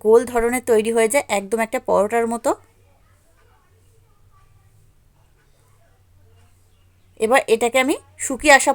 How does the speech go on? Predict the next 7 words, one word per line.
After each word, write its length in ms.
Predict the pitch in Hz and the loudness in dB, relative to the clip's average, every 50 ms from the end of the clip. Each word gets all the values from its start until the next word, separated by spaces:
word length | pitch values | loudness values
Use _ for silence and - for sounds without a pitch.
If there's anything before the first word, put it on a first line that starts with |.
| - | 0
পর্যন্ত 320 | 262 262 233 240 254 247 311 294 240 | 0 -2 -2 -2 -2 2 4 4 2
অপেক্ষা 300 | 220 - 247 240 277 269 - 262 | 2 0 -6 -4 -4 -4 -2 -2
করব। 200 | 254 254 240 277 415 - _ _ _ _ _ _ _ _ - | -4 -4 -2 -4 -4 -4 _ _ _ _ _ _ _ _ -4
দেখুন 300 | 226 247 226 233 - 330 330 - - 180 | -2 -2 0 0 -2 -8 -6 -4 -4 -2
আস্তে 180 | 196 - - - 233 | -2 -2 -2 -2 -2
আস্তে 180 | 226 - - - 330 254 | -2 -2 -2 -2 -2 -2
ওপরটা 320 | - - 214 214 - 233 | 0 -2 -4 -2 -2 -4